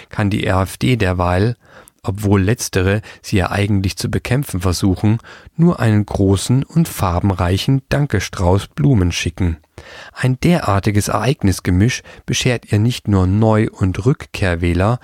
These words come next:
sondern vor allem eine noch stärkere Wählerbindung, die sie ohnehin bereits aufbieten kann. Welcher mündige und souveräne Wähler und Unterstützer aus dem Hintergrund möchte schon zu jenen zurück, die einen nur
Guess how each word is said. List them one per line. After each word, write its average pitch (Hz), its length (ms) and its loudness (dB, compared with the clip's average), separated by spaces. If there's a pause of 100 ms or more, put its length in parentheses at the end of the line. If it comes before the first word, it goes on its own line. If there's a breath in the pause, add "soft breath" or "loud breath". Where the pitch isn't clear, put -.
(220 loud breath)
sondern 139 300 0
vor - 240 -4
allem 117 240 2
eine 104 200 0
noch 131 260 2
stärkere 98 640 -2
Wählerbindung, 95 760 2 (240 loud breath)
die 107 100 -2
sie 101 160 -4
ohnehin 110 580 2
bereits 87 440 -4
aufbieten 92 560 -4
kann. 80 360 -4 (640 loud breath)
Welcher 156 380 2
mündige 107 560 4
und 107 160 -2
souveräne 123 640 0
Wähler 90 440 0 (280 loud breath)
und 117 200 -2
Unterstützer - 680 -2
aus 92 140 -6
dem 113 120 0
Hintergrund 110 600 0 (380 loud breath)
möchte - 340 -2
schon 117 240 2
zu - 160 0
jenen 110 400 2
zurück, 92 480 -2 (320 loud breath)
die - 100 -4
einen 107 380 0
nur 101 180 4